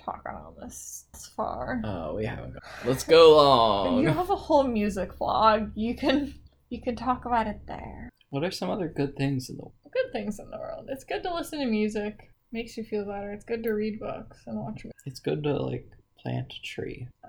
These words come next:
Speaker 1: I mean, it can be good, yeah. You don't remove as much carbon from the atmosphere as you think by planting.
Speaker 2: Well, but, like,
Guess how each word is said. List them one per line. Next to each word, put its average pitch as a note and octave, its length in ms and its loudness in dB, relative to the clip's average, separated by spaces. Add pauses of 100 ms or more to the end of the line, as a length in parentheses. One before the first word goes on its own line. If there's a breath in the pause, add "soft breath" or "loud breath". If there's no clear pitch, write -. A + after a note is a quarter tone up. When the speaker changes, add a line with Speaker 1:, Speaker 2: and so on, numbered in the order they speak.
Speaker 1:
I B3+ 100 -6
mean, D#4 560 -8 (260 loud breath)
it - 220 -6
can A3+ 260 0
be G#3+ 140 -2
good, - 460 -4 (120)
yeah. A3+ 400 -4 (440)
You C#4+ 100 -8
don't D#4 220 0
remove G#3+ 240 2
as A3 120 -4
much G3+ 220 -8
carbon G3+ 300 -2
from G3+ 140 -12
the G3+ 120 -10
atmosphere G#3+ 680 -8
as A3 120 -8
you A3 140 -12
think - 340 -10 (180)
by A3+ 120 -6
planting. A3 500 -8 (220)
Speaker 2:
Well, F3 220 -6
but, D#3+ 100 -2
like, E3 160 -4